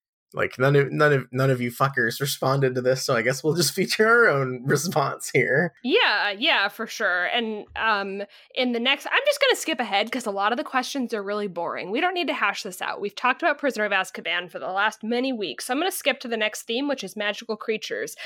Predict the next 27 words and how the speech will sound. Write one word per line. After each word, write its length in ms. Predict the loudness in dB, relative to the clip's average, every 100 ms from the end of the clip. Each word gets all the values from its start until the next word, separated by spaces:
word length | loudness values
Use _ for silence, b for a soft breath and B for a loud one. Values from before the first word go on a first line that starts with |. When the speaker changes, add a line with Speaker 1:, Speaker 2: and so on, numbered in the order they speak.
| B B
Speaker 2:
And 100 | 0
again, 520 | 2 4 4 2 -2 B B
I 140 | -2
do 280 | 0 0 2
agree 300 | 4 6 4
that 140 | 4 0
this 180 | -2
is 80 | -2
a 80 | -6
theme, 400 | -4 -2 0 0 -2
and 100 | -2
I 80 | -2
think 240 | -2 -4
it's 140 | -6 -4
the, 80 | -4
maybe 520 | -2 0 2 6 6
the 100 | 6
most 320 | 4 4 2
disappointing 680 | -4 -4 -8 -2 0 0 -4
part 240 | -4 -4
of 80 | -4
the 80 | -6
book 380 | 2 4 4 2
in 160 | -2
that 120 | 0 0
it 160 | -2
is 280 | -4 -8